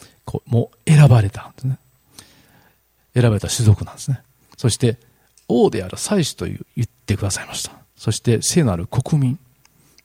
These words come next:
神の所有とされたもの。なぜか。それは、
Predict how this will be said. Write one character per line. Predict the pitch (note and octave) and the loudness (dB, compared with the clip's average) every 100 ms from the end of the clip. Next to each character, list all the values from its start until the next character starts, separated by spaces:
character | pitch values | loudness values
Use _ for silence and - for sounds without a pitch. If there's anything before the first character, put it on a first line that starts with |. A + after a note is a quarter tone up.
| - | -6
神 | - F3 | 0 2
の | A2+ F2 | 2 0
所 | - D3 | 0 2
有 | E3 E3+ | 2 0
と | C#3 | -4
さ | F2 | -6
れ | - | -8
た | - | -16
も | |
の。 | - _ _ _ _ - - _ _ _ _ _ _ _ _ _ _ _ _ _ _ _ _ | -20 _ _ _ _ -20 -20 _ _ _ _ _ _ _ _ _ _ _ _ _ _ _ _
な | A2+ D3+ | -2 -2
ぜ | |
か。 | - - - _ _ _ - | -4 -16 -20 _ _ _ -4
そ | C#3+ | 0
れ | |
は、 | C#3 D#3 | 2 2